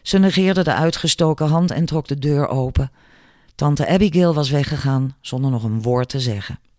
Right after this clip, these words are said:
Julia huilde bij de herinnering. Ze was gewoon verkocht aan de hoogste bieder. En nu zat ze hier opgesloten. Altijd was iemand anders haar de baas. Altijd. Ze liep naar het open raam.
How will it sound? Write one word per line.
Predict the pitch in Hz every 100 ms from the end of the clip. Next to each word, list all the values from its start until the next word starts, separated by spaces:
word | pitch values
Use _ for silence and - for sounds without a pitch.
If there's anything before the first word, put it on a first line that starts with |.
| _ _ _ _ _ _ _ _ _ -
Julia | 180 233 233 214 202
huilde | 160 151 202 202 165
bij | 156 151
de | 139
herinnering. | 147 139 139 120 127 127 _ _ - _ _ -
Ze | -
was | 160 170
gewoon | - 147 165 202
verkocht | 214 - 185 117 - -
aan | - 156
de |
hoogste | 143 175 196 - 165
bieder. | 185 165 139 135 - _ _ - -
En | - 220
nu | 226
zat | 196 175
ze | -
hier | 151 202 185
opgesloten. | 147 - 147 143 135 131 135 127 _ _ _ _
Altijd | - 220 202 160 135
was | - 143
iemand | 175 147 135
anders | 151 139 135
haar | 131 135
de |
baas. | 127 135 123 - - _ _ _ _
Altijd. | 147 156 143 113 95 - _ _ _ _ _ _ _ _ _ _ _ _
Ze | - -
liep | 190 214
naar | 185 160
het | 156
open | 170 170 160
raam. | 170 170 135